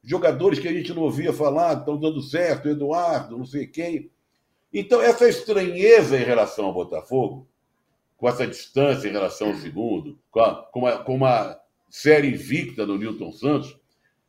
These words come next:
nos levou a dizer o seguinte, "Olha, uma hora essa coisa vai, vai acabar." Ou então dizia o seguinte, "Não, o Botafogo já é campeão, é, a distância é muito grande." Conclusão, tá em aberto,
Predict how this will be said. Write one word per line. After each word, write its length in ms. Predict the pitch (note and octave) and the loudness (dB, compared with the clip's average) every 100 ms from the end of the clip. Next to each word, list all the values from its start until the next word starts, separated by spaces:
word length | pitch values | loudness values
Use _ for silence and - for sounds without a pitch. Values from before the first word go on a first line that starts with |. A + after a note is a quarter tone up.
| _ - | _ -10
nos 260 | G#3+ G#3+ | -8 -6
levou 460 | G#3+ G3 D#3+ C#3+ G3+ | 0 0 0 -2 -2
a 40 | |
dizer 220 | F3+ C#3+ | 0 -2
o 80 | F3+ | -2
seguinte, 420 | D3 C#3 A2+ F2+ | -2 -4 -4 -2
"Olha, 140 | B2+ G#2+ | -2 0
uma 180 | B2+ A#2+ | 0 2
hora 200 | D3+ F3+ | 0 0
essa 160 | F#3 | -6
coisa 180 | F3+ F3+ | -6 -6
vai, 140 | F#3 | -4
vai 80 | F#3 | -2
acabar." 500 | F#3+ F#3+ B2+ C3+ A#2+ | -2 0 4 4 4
Ou 100 | A2+ | 0
então 320 | C3 C3 G3 | -6 -8 -10
dizia 320 | F3 C#3+ C3+ F3 | -8 -8 -6 -8
o 40 | |
seguinte, 340 | B2 A#2+ G#2+ F3+ | -8 -10 -10 -8
"Não, 160 | G#2+ | -6
o 40 | - | -6
Botafogo 500 | F#3+ E3+ F3+ F#3+ D#3 | -8 -6 -6 -6 2
já 140 | D3+ | 2
é 80 | C3+ | 2
campeão, 880 | B2+ A2+ - F#2+ B2 A#2+ A2+ G#2+ _ _ _ - | -2 -8 -8 -4 -2 -2 -4 -6 _ _ _ -6
é, 300 | A2+ A2 A2+ | -2 -2 -2
a 40 | |
distância 500 | G2 - A#2+ A#2 A2 | -6 -10 -8 -6 -4
é 40 | G2 | -4
muito 240 | G2+ F#2+ | -4 -6
grande." 340 | G2+ A#2+ A#2 - | -4 -4 -4 0
Conclusão, 600 | G#3 G3+ D#3 G#2 - - _ _ _ _ _ _ _ _ | 0 0 -4 -4 -6 -8 _ _ _ _ _ _ _ _
tá 220 | C3 A#2+ | 2 2
em 60 | G2+ | 0
aberto, 600 | E2+ E2+ E2+ G#2 - | -4 -6 -6 -8 -12